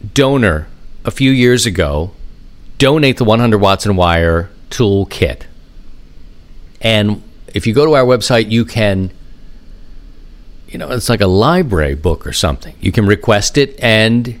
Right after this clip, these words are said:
you can be put in the queue to receive it. And you don't have to pay anything except you pay it forward to the next ham. After your project is complete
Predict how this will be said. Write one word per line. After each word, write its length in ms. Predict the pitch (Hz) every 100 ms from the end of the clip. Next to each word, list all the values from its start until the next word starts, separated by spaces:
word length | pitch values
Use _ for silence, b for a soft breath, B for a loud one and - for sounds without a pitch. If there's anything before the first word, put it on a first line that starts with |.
| -
you 120 | 104
can 160 | 107 120
be 80 | 117
put 320 | - 135 120
in 180 | - 117
the 60 | 113
queue 640 | - - 180 110 117 - - - - - -
to 160 | - 117
receive 420 | 113 - 196 151
it. 140 | 67 - -
And 80 | 113
you 80 | 147
don't 160 | 160
have 140 | 160 -
to 100 | 135
pay 300 | - 180 185
anything 580 | 107 92 107 104 120 127
except 600 | 120 - - 180 - -
you 120 | 120
pay 240 | - 160
it 100 | 156
forward 480 | - 165 165 120 -
to 140 | - 113
the 120 | 104
next 440 | 104 113 - -
ham. 540 | - 135 120 85 65 -
After 280 | 131 123 -
your 160 | 139 151
project 560 | - 135 120 127 -
is 180 | 117 117
complete 560 | - 147 - 101 101